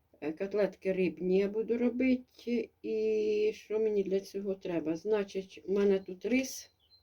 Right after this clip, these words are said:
Ну, стакан рису десь. Одна картоплина. Цибулю я по-, покришила дрібненько. Можна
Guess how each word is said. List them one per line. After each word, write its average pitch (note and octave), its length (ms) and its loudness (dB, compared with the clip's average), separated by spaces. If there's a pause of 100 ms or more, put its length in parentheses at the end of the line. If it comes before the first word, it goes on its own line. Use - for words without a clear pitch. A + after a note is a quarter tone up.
(840)
Ну, - 60 -6
стакан F#3 420 0
рису D#3+ 280 0
десь. - 340 -6 (2000)
Одна A3 320 6
картоплина. G#3 760 8 (760)
Цибулю G#3+ 420 -2
я F3+ 160 6
по-, E3+ 240 -4
покришила G3 640 0
дрібненько. D#3+ 600 4
Можна A3 560 4